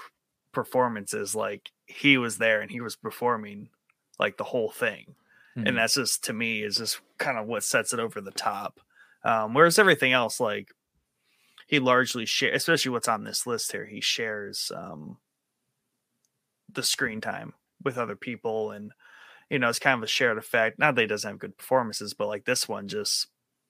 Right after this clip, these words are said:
Speaker 1: just hits it, and like Chad said, I think, like, it shows his range and si-, end to end.
Speaker 2: Mm-hmm.
Speaker 1: Um, and, and, um, and also just, like, those type of characters,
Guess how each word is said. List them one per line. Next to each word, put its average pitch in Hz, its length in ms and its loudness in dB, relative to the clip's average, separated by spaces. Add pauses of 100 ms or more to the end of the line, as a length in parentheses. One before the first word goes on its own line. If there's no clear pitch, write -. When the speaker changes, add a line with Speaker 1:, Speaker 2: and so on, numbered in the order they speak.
(520)
Speaker 1:
just - 200 0
hits 123 240 0
it, 92 100 -6
and 110 100 -10
like 110 140 -6
Chad 120 300 2
said, 107 180 -2
I 107 100 -4
think, 104 280 -8
like, 104 340 -8 (160)
it 120 140 0
shows 107 380 2
his 101 160 -6
range 101 640 -8 (300)
and 104 180 -4 (100)
si-, - 160 2 (140)
end 117 180 -2
to 98 80 -6
end. 101 380 -12 (800)
Speaker 2:
Mm-hmm. 107 220 -4
Speaker 1:
Um, 101 180 -16 (480)
and, 190 260 8
and, 160 280 2
um, 131 460 2 (260)
and 160 80 4
also 156 220 2
just, 127 200 -2
like, 117 180 2
those 123 240 2
type 120 200 0
of 107 80 -10
characters, 127 600 -4